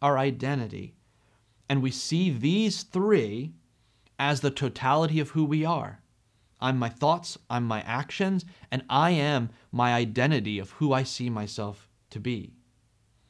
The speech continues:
George Stroop, theologian working largely in the eighties, writes, "Personal identity is never a private reality.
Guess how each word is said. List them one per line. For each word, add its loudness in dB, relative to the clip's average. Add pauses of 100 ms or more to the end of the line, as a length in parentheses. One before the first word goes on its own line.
(440)
George 2
Stroop, 2
theologian 0
working -2 (220)
largely 0
in -4
the -8
eighties, 0
writes, -4 (540)
"Personal 0 (240)
identity -2 (480)
is -2
never 0
a -4
private -2
reality. -6